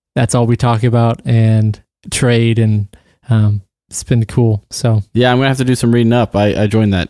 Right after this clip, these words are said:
Speaker 2: earlier this week, so I'll have to check that out. I really haven't had time. <laughs> But
Speaker 1: There's
Speaker 2: I
Speaker 1: a
Speaker 2: need
Speaker 1: lot
Speaker 2: to.
Speaker 1: going on, but it's the
Speaker 2: There
Speaker 1: future,
Speaker 2: is.
Speaker 1: man. It's the future. But that's not why we're here.
Speaker 2: It's not.
Speaker 1: We're here about history. We might be making history, but
Speaker 2: Yeah, that's right.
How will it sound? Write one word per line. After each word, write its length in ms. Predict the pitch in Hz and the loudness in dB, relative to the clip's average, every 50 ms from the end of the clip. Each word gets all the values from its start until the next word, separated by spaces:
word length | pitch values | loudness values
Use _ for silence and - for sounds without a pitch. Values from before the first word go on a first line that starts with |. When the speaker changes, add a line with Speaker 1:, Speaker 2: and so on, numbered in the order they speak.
| _ - | _ -6
Speaker 2:
earlier 340 | 98 98 95 92 87 87 101 | -4 -2 -2 -2 -2 -4 -6
this 260 | 104 - 101 - - | -8 -10 -12 -12 -10
week, 220 | 87 78 107 110 | -12 -12 -12 -14
so 180 | - - 92 85 | -12 -8 -6 -6
I'll 80 | 87 95 | -6 -8
have 120 | 92 - | -8 -10
to 80 | 98 92 | -10 -10
check 220 | - 98 92 - | -8 -8 -8 -8
that 120 | - 87 | -6 -6
out. 220 | 85 82 - - _ _ _ - | -6 -6 -8 -12 _ _ _ -8
I 140 | 95 92 | -6 -4
really 260 | 95 95 104 104 101 101 | -2 -2 -2 0 0 0
haven't 200 | - 107 104 92 | 0 0 0 -2
had 160 | 117 104 110 | -2 -4 -4
time. 340 | - - 120 120 113 107 - _ | -2 -2 0 0 0 -2 -4 _
<laughs> 60 | _ _ - - - - 160 156 147 117 - | _ _ -20 -20 -18 -14 -12 -12 -12 -6 -2
But 0 | - - | 0 0
Speaker 1:
There's 100 | - - | 2 2
Speaker 2:
I 40 | |
Speaker 1:
a 40 | - | 2
Speaker 2:
need 60 | - | 2
Speaker 1:
lot 140 | 196 208 - | 2 2 0
Speaker 2:
to. 60 | - | 0
Speaker 1:
going 240 | 202 208 196 196 196 | 0 2 2 2 2
on, 280 | 196 190 170 151 143 127 - - - | 2 0 2 0 0 -2 -4 -8 -6
but 140 | - 143 139 151 | -4 -2 0 0
it's 180 | 156 147 - | 0 -2 -2
the 120 | - 175 151 | -4 -4 -2
Speaker 2:
There 140 | - - 196 | 0 0 0
Speaker 1:
future, 340 | 196 202 135 117 107 147 127 | 0 2 2 2 2 2 2
Speaker 2:
is. 80 | 131 | 2
Speaker 1:
man. 400 | 123 127 127 131 131 131 127 120 - _ - | 2 2 2 2 2 0 0 -2 -4 _ -2
It's 280 | 143 135 - - - | -2 -2 -2 -4 -8
the 140 | - - 143 | -4 -4 -4
future. 560 | - - 151 147 143 131 - - 120 110 101 - - | -2 0 0 0 0 0 0 0 0 0 0 0 -2
But 100 | 156 151 | -2 0
that's 240 | 208 214 190 - - | 0 0 0 0 0
not 200 | 190 185 - - | 0 0 0 0
why 180 | 175 170 165 160 | 0 0 2 2
we're 180 | 151 151 151 | 2 2 2
here. 380 | 131 165 180 165 147 143 135 - - | 2 2 2 2 2 0 -2 -4 -2
Speaker 2:
It's 220 | 127 127 123 - 131 | 0 0 0 0 0
not. 260 | 143 147 135 110 139 | 0 2 2 2 0
Speaker 1:
We're 60 | 143 | 0
here 240 | 127 - 165 165 160 | 0 2 2 2 2
about 280 | 147 147 147 143 - 160 | 2 0 -2 -2 0 0
history. 640 | 147 165 151 - - - 151 139 139 139 123 - _ _ - 147 | 0 0 2 0 -2 0 0 0 0 0 -2 -4 _ _ -6 -2
We 140 | 143 147 | 0 2
might 220 | 147 156 160 165 - | 2 2 2 2 0
be 80 | 185 | 2
making 360 | 180 185 190 190 - - 160 131 | 2 2 2 0 0 0 0 2
history, 400 | 127 127 117 - - - 131 127 | 2 2 0 -2 -2 -2 -2 -2
but 340 | 123 - 131 120 - - - _ _ _ _ _ _ _ - - - | 0 0 -2 -2 -2 -4 -10 _ _ _ _ _ _ _ -20 -14 -6
Speaker 2:
Yeah, 260 | - 110 107 107 110 | -2 0 2 2 2
that's 180 | 98 95 - - | 0 -2 -2 0
right. 260 | 110 107 101 92 - | 0 0 0 -2 -4